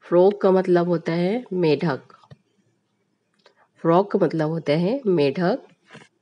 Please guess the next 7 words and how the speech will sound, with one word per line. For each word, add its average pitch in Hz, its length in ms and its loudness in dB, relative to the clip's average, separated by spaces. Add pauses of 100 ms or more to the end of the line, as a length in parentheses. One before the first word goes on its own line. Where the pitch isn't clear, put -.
(1040)
टी 247 200 2 (220)
एच 180 420 -2 (100)
ए 233 420 2
एन 160 280 0 (160)
के 240 160 0 (200)
एस, 143 360 -2 (1400)
thanks। 180 680 2